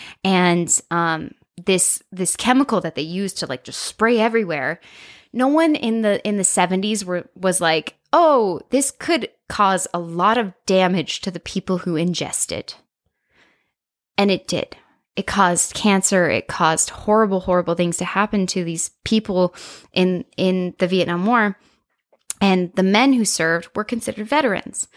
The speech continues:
The women who served, not all of them were. So they can't be tested. They can't be, like, helped.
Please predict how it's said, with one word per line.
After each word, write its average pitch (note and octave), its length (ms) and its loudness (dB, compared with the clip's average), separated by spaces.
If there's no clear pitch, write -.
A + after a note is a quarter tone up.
The G#3+ 80 0
women A#3+ 240 4
who B3 120 4
served, F#3 300 0
not F#3 180 -2
all F#3 220 -2
of F#3+ 80 -6
them F3+ 220 0
were. G3 440 0
So - 200 -2
they G3 120 2
can't G3 360 -2
be F3+ 420 -2
tested. F3+ 580 0
They F#3+ 120 -2
can't - 340 -6
be, F3 160 -4
like, E3+ 220 -4
helped. - 540 -4